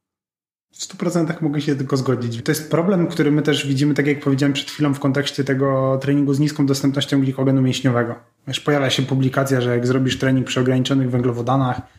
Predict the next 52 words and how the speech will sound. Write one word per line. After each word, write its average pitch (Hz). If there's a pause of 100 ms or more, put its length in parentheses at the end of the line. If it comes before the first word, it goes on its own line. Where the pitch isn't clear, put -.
(280)
albo 127
zrobisz 131
go 131
na 135
czczo, 131
to 127
będzie 127
to 131
miało 127
hormonalnie 127
lepszy 123
wpływ 131
na 127
twój 127
organizm 127
i 120
będziesz 120
miał, 123
widział, 123 (160)
widział 127
progresję 131
wyników. 117 (960)
No 131
i 131
zaczyna 135
to 139
stosować 131
osoba, 131
która 120 (380)
kompletnie 156
nie 143
zwraca 131
uwagi 123
na 123
to, 127
jak 117
je, 147
ma 131
dwadzieścia 123
kilogramów 127
nadwagi 127
i 123
tak 123
naprawdę 123
to 120
jest 117
dopiero 123
trzeci -
miesiąc 120
przygody 120
ze 113
sportem. -